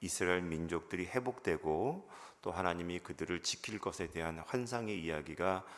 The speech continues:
또 초반부에 등장하고, 오늘 우리 읽었던 십이 장부터 십사 장까지는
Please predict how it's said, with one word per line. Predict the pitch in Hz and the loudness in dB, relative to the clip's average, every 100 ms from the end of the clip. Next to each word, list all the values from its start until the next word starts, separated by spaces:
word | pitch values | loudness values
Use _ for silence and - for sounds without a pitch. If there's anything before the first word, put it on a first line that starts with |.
| - - | -16 -6
또 | 82 | -6
초반부에 | - 92 90 92 92 | 2 4 4 4 2
등장하고, | - 80 87 73 76 92 90 71 - - - - - - - | 2 -2 0 0 -2 4 4 4 -4 -12 -12 -10 -10 -12 4
오늘 | 117 139 | 8 8
우리 | 156 110 101 | 8 8 6
읽었던 | 98 95 - 95 92 | 6 4 4 0 2
십이 | - 143 127 | 0 0 0
장부터 | 113 113 101 - 101 | 0 0 -2 -4 -2
십사 | - 139 - - 123 | 0 -2 -4 -2 2
장까지는 | 135 131 95 80 80 76 73 73 123 175 | 2 4 4 4 2 0 0 -2 -2 -4